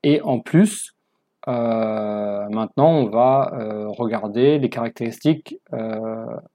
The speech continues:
un peu plus, euh, euh, détaillées. Avant, il n'y en avait que trois, maintenant, il y en a cinq, notamment l'isolation du logement, les matériaux utilisés pour cette isolation, le système de chauffage et de production d'eau chaude, donc ça, c'est ce qui existait déjà, et la surface vitrée.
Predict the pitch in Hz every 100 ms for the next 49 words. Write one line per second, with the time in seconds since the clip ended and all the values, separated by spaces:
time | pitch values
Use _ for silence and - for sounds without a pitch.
0 | _ _ _ _ - 127 123 110 - 131
1 | 127 113 107 107 107 107 _ _ _ -
2 | 110 107 127 123 113 110 151 - 113 143
3 | 131 117 113 113 104 - 160 127 120 107
4 | 101 - 151 156 - 117 120 117 117 139
5 | 143 131 120 - 123 123 _ _ _ _
6 | 110 110 107 95 123 185 - - - _
7 | 127 139 160 151 156 139 - 131 120 131
8 | 120 - 120 107 110 101 - 165 214 _
9 | _ _ _ _ - 143 143 156 170 151
10 | 139 147 139 151 147 113 - 151 147 135
11 | 139 123 127 - 117 113 - 143 190 143
12 | 104 - 127 - 107 - - 110 98 101
13 | - 101 98 135 - _ _ - _ -
14 | 143 147 139 147 160 139 120 160 - 117